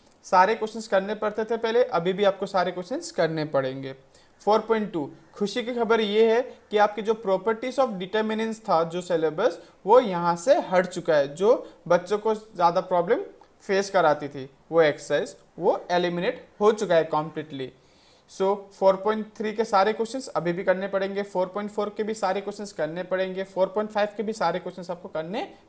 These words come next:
पड़ेंगे। एक पीडीएफ़ है जो, जिसमें मैंने सर्कुलेट करते हुए देखा है लोगों को, मेरे पास भी आया हुआ था और मैंने वो चेक किया था, उसमें फ़ोर पॉइंट सिक्स को एलिमिनेट किया हुआ है। लेकिन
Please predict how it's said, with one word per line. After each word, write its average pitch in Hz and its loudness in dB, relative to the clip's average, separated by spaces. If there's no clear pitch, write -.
पड़ेंगे। 139 -2
एक - 2
पीडीएफ़ 247 -2
है 233 6
जो, 220 2
जिसमें 226 -8
मैंने 196 -2
सर्कुलेट 214 0
करते 214 0
हुए 214 2
देखा 185 -2
है 214 2
लोगों 196 -2
को, 202 -6
मेरे 170 0
पास 202 4
भी 214 0
आया 196 4
हुआ 185 4
था 185 2
और 196 4
मैंने 185 -6
वो 220 -4
चेक 202 -6
किया 208 4
था, 196 0
उसमें 240 -6
फ़ोर 202 4
पॉइंट 233 -2
सिक्स 220 -8
को - 2
एलिमिनेट 202 0
किया 190 4
हुआ 147 4
है। 123 0
लेकिन 170 -6